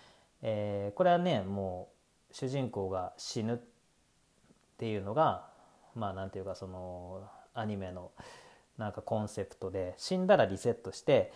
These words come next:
えーと、なんかこう、セーブポイントから始まるみたいな、セーブじゃないんだけど、まあとあるポイントから始まるみたいな、まあそういったコンセプトのアニメなんですけども、やっぱこれもね、い-、うーん、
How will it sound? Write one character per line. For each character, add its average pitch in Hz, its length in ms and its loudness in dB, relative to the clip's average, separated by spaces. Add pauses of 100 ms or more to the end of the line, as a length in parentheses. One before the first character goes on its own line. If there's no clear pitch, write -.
(160)
え 92 220 -2
ー - 60 -20
と、 - 40 -14
な 95 80 -8
ん - 40 -14
か - 80 -12
こ 92 240 -8
う、 - 20 -14
セ 107 220 2
ー 98 40 -4
ブ 101 80 -6
ポ 113 200 -2
イ 98 40 -2
ン 92 60 -8
ト 98 120 -8
か 98 100 -8
ら 98 60 -8
始 101 220 -12
ま 95 120 -6
る 95 80 -10
み 92 100 -14
た 92 160 -12
い 90 60 -12
な、 98 240 -10
セ 117 240 0
ー 110 40 2
ブ 117 80 -4
じ 123 60 -4
ゃ 120 60 0
な 117 100 2
い 110 60 2
ん - 20 0
だ 98 80 -2
け 92 60 -6
ど、 87 100 -8
ま 95 60 -2
あ 82 60 -6
と 110 200 2
あ 107 60 6
る 98 80 0
ポ - 240 -6
イ 92 40 -6
ン 95 60 -10
ト 101 80 -6
か 98 80 -6
ら 92 80 -4
始 98 240 -6
ま 95 100 -8
る 95 100 -6
み 95 100 -12
た 95 180 -14
い 95 60 -10
な、 95 200 -8 (460)
ま 120 100 -2
あ - 40 0
そ 147 100 0
う 139 40 2
い - 20 -6
っ - 20 -6
た 135 100 0
コ 135 140 2
ン 117 60 0
セ 104 120 -2
プ - 80 -10
ト 95 120 -6
の 92 280 -10 (200)
ア 123 100 -2
ニ 110 100 0
メ 101 120 -2
な 95 100 -4
ん 95 80 -6
で 95 80 -6
す - 100 -14
け 98 100 -6
ど 98 100 -6
も、 117 320 0 (280)
や 156 100 -6
っ - 20 -8
ぱ 135 100 0
こ 127 120 4
れ 123 100 8
も 120 140 2
ね、 104 420 0 (640)
い-、 - 40 -18 (260)
う - 20 -12
ー 135 40 -6
ん、 107 760 0